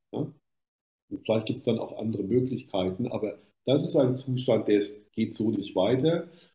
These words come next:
Und von der Opposition, es wäre ja schön,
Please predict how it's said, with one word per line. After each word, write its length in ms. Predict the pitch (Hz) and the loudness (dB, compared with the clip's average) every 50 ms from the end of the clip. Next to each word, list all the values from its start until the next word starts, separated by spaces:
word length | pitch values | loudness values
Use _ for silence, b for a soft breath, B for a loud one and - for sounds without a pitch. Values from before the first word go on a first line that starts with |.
| _ _ _ | _ _ _
Und 260 | - 117 117 123 - | -2 -2 -2 -2 0
von 140 | - 113 107 | 0 2 4
der 140 | 110 107 - | 4 2 2
Opposition, 920 | 107 - - 107 - 98 95 95 - - 113 113 127 139 156 - 165 - | -2 -2 -2 -2 -2 0 -2 -4 -2 2 4 6 8 8 6 6 2 -4
es 120 | - - - | -8 0 6
wäre 140 | 131 131 127 | 8 10 10
ja 120 | 123 - | 10 8
schön, 520 | - - - 139 147 160 160 156 - - | 6 4 8 8 8 8 8 4 0 -6